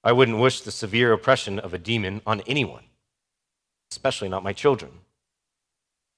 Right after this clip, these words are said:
But the affliction of her daughter brought this Canaanite woman to Jesus.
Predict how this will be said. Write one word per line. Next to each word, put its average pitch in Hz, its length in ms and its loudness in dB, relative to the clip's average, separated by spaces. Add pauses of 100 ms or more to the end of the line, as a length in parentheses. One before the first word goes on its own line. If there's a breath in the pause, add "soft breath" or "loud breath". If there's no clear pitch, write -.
(180)
But - 120 -6
the 113 120 -4
affliction 180 600 -4
of 123 200 -6
her 110 140 -6
daughter 98 580 0 (560)
brought 131 320 2
this 123 240 -2
Canaanite 117 500 -2
woman 92 320 -6 (480)
to 113 80 -12
Jesus. - 600 -14